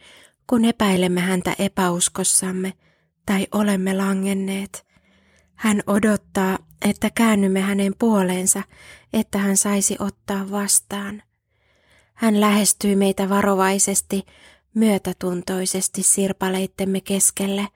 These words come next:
tahtoen hoitaa ja parantaa. Silloin kun olemme langenneet syntiin, hän haluaa nostaa ylös,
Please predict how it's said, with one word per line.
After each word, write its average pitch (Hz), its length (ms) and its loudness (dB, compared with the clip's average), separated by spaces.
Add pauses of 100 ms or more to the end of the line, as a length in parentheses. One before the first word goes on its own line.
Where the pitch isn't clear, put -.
(600)
tahtoen 185 520 0
hoitaa 185 500 0
ja 180 160 -2
parantaa. 185 720 -4 (1080)
Silloin 202 480 2
kun 190 200 0
olemme 196 340 2
langenneet 190 560 0
syntiin, 190 640 -2 (440)
hän 190 200 -2
haluaa 190 380 0
nostaa 190 540 0 (100)
ylös, 196 520 -2